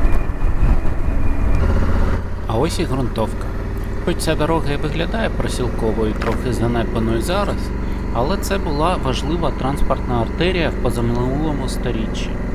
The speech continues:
Її проколали в тисяча вісімсот шістдесятому році,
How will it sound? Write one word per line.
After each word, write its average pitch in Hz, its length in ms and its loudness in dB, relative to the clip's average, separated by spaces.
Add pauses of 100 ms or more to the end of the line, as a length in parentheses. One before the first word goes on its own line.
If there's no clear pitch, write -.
(600)
Її 202 220 0
проколали 165 600 0
в - 160 -4
тисяча 170 260 -2
вісімсот 120 680 -2
шістдесятому 127 920 -2
році, 131 300 0